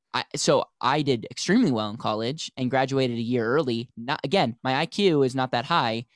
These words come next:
It's because I, what I do, I, I put in effort.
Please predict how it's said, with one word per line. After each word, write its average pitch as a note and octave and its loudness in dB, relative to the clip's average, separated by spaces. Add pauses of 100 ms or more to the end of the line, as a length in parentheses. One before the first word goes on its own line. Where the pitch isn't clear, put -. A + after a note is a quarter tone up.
(140)
It's B2+ -16
because C3 -4
I, A#2+ 0 (220)
what C#3 0
I B2+ 2
do, C3 2
I, A2+ 0 (340)
I A2+ -8
put A#2+ -6
in A2 -4
effort. - -10